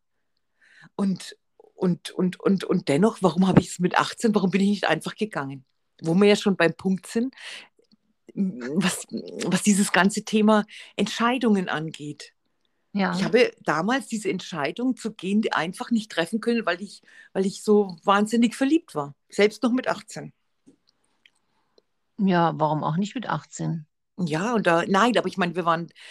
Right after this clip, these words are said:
Speaker 1: zu diesem Zeitpunkt ja schon drei Jahre zusammen. Also da könnte man doch meinen, das kühlt so ein bisschen ab oder so, ne? Aber ich war einfach zu jung und zu verliebt. Mit vierunddreißig habe ich dann erkannt, nein, hier kann ich nicht bleiben.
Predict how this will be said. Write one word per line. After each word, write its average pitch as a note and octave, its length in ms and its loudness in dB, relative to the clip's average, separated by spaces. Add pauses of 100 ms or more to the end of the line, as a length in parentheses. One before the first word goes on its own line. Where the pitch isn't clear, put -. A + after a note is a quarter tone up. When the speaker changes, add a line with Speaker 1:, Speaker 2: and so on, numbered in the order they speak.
(160)
Speaker 1:
zu - 100 -8
diesem F#3 340 -4
Zeitpunkt E3+ 460 0
ja E3+ 80 -4
schon D#3+ 160 -8
drei C#3 240 -4
Jahre D3+ 260 -4
zusammen. D#3+ 560 -6 (280)
Also D3 180 -8
da D3 240 0
könnte - 300 -4
man E3 100 4
doch D#3 160 -2
meinen, D3+ 380 0
das D3+ 160 -2
kühlt F3+ 240 -2
so E3 100 -2
ein D#3 80 -4
bisschen - 380 -6
ab G#3+ 160 2
oder D3+ 200 2
so, C#3+ 240 -8
ne? F3+ 220 -2 (240)
Aber F3+ 140 4
ich - 80 -4
war - 80 6
einfach F#3 300 0
zu - 120 -4
jung C4 260 2 (200)
und F3 120 -8
zu E3+ 120 -10
verliebt. C#3+ 540 -8 (1000)
Mit E3+ 140 -2
vierunddreißig D4 800 2
habe C4 100 -2
ich A#3+ 60 -12
dann B3 120 -2
erkannt, A#3+ 380 -2
nein, A3+ 380 0
hier D4+ 260 0
kann C4+ 340 -4
ich - 200 -16
nicht A#3+ 200 -8
bleiben. D#3+ 360 -4